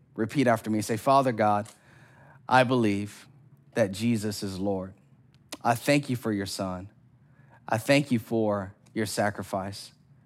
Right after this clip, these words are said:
Come into my heart. Forgive me. I am yours. In Jesus' name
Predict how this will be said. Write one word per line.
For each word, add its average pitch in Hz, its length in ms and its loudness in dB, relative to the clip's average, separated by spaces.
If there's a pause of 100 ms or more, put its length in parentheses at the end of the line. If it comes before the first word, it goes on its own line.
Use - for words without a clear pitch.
(760)
Come 139 200 6
into 139 240 2
my 127 200 4
heart. 104 340 -2 (720)
Forgive 123 480 2
me. 104 300 -2 (640)
I 123 160 6
am 127 220 4
yours. 110 640 -2 (760)
In 113 240 2
Jesus' 101 540 -4
name 92 300 -8